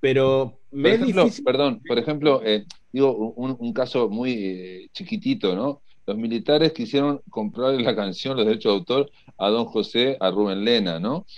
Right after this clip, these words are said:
Speaker 2: Este,
Speaker 1: Ujú.
Speaker 2: por una buena, eh, una cuantiosa suma, eso lo dice, eh, en la biografía de Guillermo Peregrino, y, este, eh, Rubén Lena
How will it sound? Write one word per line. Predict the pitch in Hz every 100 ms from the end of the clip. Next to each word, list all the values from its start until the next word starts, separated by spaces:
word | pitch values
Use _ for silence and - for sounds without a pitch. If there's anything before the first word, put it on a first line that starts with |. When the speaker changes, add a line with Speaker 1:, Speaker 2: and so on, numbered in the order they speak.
| -
Speaker 2:
Este, | 104 123 117 185 202
Speaker 1:
Ujú. |
Speaker 2:
por | - 120
una | 131
buena, | 110 123 170 135 110 98
eh, | 95 95 90
una | 92 101
cuantiosa | 90 95 87 127 - 110 95
suma, | - 135 135 147
eso | 117 95
lo | 95
dice, | 101 107 98 87 _ - -
eh, | 87 87 87
en | 87
la | 85 82 85
biografía | 80 87 90 87 101
de | 95
Guillermo | 90 110 104
Peregrino, | 113 123 135 160 -
y, | 123 147 123
este, | 107 107 107 107 _ - -
eh, | 95 92 85 78 78 - - - -
Rubén | 95 101
Lena | 107 120 131